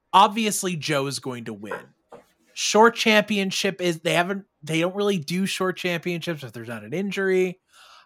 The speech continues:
I think that it's, Joe's gonna win. Suddenly, anyth-, I think anything can happen now,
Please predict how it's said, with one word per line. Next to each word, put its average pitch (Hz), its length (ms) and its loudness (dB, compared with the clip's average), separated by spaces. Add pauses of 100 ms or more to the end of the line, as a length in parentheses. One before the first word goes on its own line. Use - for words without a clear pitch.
I 185 140 6
think 214 200 -4
that 202 100 2
it's, - 180 -6
Joe's 156 280 2
gonna 147 160 -2
win. 143 280 -4 (260)
Suddenly, 302 760 2 (140)
anyth-, 269 400 4
I 190 140 4
think 196 200 -2
anything 156 440 -2
can 117 100 -12
happen 95 420 -14
now, 71 240 -20